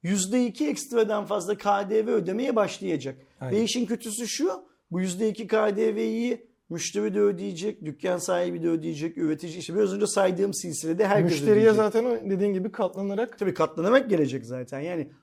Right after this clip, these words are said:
Speaker 1: orada işin mantığı şu, ben bir malı on liraya aldığım zaman yüzde on sekiz vergi ödüyorum. Yani bir nokta on sekiz lira. Sattığım zaman da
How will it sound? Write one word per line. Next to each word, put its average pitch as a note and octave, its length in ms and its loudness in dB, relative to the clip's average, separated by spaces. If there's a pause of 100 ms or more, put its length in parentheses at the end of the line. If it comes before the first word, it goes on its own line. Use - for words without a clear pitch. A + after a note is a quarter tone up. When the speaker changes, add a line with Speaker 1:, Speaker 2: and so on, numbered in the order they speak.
(100)
Speaker 1:
orada F#3+ 280 4
işin A#3+ 280 0
mantığı A#3+ 560 0
şu, B3+ 540 0 (300)
ben A#3 260 4
bir A#3+ 80 2
malı A#3 220 4
on B3 240 4
liraya G#3+ 340 2
aldığım G3+ 420 2
zaman F3+ 500 -4 (240)
yüzde F#3 280 -2
on G#3+ 120 2
sekiz F#3+ 380 -6
vergi G3 320 0
ödüyorum. D3+ 340 -2
Yani D#3+ 220 -4
bir F3 160 -4
nokta E3 240 -4
on D#3 80 0
sekiz B2 440 -10
lira. G#3 320 -4 (300)
Sattığım G#3+ 600 4
zaman D#3 400 -2
da D4 280 2